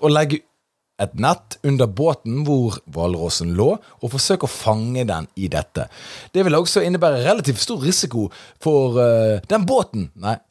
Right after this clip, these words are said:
for risiko for hvalrossen fort kunne viklet seg inn i nettet, fått panikk og druknet før han hadde klart å få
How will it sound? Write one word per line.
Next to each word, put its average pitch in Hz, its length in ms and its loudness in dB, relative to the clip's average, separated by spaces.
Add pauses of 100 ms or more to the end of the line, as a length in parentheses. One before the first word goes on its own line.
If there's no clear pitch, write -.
(200)
for 180 180 2
risiko 202 300 2
for 139 100 4
hvalrossen 156 560 0
fort 214 240 -4
kunne 131 240 -2
viklet 165 320 0
seg 165 160 -2
inn 160 80 0
i 143 80 -2
nettet, 151 320 -2
fått - 160 -6
panikk 156 320 2
og 113 80 0
druknet 147 560 -2
før 143 140 4
han 127 160 2
hadde 104 100 0
klart 131 240 0
å 104 80 -8
få 113 140 0